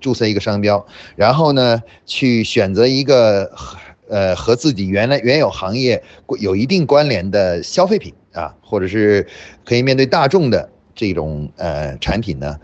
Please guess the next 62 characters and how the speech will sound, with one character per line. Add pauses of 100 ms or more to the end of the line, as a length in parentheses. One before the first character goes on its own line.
(200)
然
后
去 (260)
做
这
个
品
牌 (260)
啊，
把
那
个
当
成
一
个
牌
子
来
做。 (460)
那
么
这
个
呢
也
叫
做
品
牌 (140)
啊。 (560)
那
我
接
触
的
呢，
呃，
大
多
数
企
业
呢，
这
两
种
选
择
中
呢，
绝
大
多
数
选
的
是
第
二
种
选-，